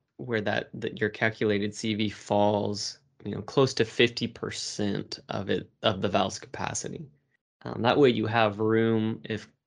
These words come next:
you know, flow rates increase, you have room to move up. Uh, where flow rates decrease, you have room to move down and you're still sized. Kind of the general rule of thumb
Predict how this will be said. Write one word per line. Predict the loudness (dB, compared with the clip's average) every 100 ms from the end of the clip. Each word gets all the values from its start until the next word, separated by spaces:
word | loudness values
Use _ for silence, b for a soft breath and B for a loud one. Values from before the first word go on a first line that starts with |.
| -12
you | -8
know, | -8 -8 -12 -14 _
flow | -4 4 6
rates | 8 6 4 2
increase, | 2 0 0 2 2 -2 -10 -16 _ _ -16 -10
you | -6
have | -4 -4 -2
room | 0 0 -2
to | -4
move | -4 0
up. | 2 2 0 -12 b b b b -2
Uh, | 2
where | 2
flow | 4 6 8
rates | 6 4 0
decrease, | 6 6 6 2 2 0 -4 -12 -16 _ _ _ _ -8
you | -2 0 0 0 -4 -6
have | -4 0
room | 2 2
to | 2
move | 2 2
down | 0 2 2 0
and | -2 -2
you're | -4
still | 2 2 4
sized. | 2 2 0 -2 -4 -8 -12 b b b b 2
Kind | 4
of | 6
the | 4
general | 6 6 6 6 6
rule | 6 4 4
of | 0
thumb | -2 2 4 4 0 -4